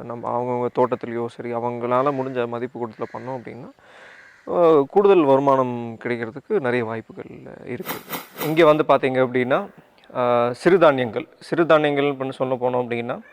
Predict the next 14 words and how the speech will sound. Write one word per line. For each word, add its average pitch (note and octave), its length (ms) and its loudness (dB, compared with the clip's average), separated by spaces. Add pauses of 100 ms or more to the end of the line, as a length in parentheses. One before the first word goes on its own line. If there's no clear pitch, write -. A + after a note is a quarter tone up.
(400)
நம்ம A#2+ 260 -2 (140)
சாமை, B2+ 480 4 (100)
திணை, B2 360 2
வரகு, A#2+ 500 2
குதிரவாளி, A#2+ 680 2 (100)
கம்பு, A#2+ 400 0
சோளம், A#2+ 560 0
கேழ்வரகு, A#2 540 -2 (180)
இது C#3 120 0
எல்லாமே D3 320 4
வந்து C#3 220 2
நம்ம B2+ 320 -4
மதிப்பு C#3 360 2
கூட்டுறோம். A#2 320 -8